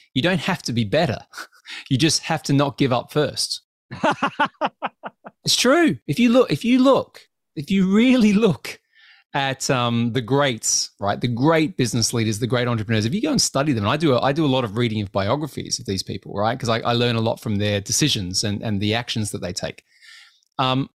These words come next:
Speaker 1: a lot of the greats are the ones that had the biggest failures or the mo-, or had the most failures before they were successful.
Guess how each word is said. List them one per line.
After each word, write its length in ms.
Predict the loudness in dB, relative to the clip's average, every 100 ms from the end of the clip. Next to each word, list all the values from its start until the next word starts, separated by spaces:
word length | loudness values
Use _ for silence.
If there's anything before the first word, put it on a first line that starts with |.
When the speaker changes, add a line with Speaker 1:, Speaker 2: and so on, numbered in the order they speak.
| -4
Speaker 1:
a 100 | 0
lot 220 | 2 2
of 80 | 0
the 80 | -4
greats 680 | 0 0 0 -2 -2 -2 -6 _ _ -6
are 80 | -2
the 80 | 0 2
ones 140 | 2 2
that 100 | 0
had 160 | -2
the 80 | -2
biggest 280 | -2 -2 -2
failures 480 | -2 -2 -4 -4 -4
or 180 | 0 2
the 80 | 2
mo-, 140 | 0 2
or 220 | 2 2
had 280 | 0 -2 0
the 140 | 0 2
most 280 | 2 0 -4
failures 480 | -4 -4 -4 -6 -6
before 360 | -8 -2 0 2
they 100 | 2
were 140 | 0
successful. 600 | -2 -2 0 0 -4 -10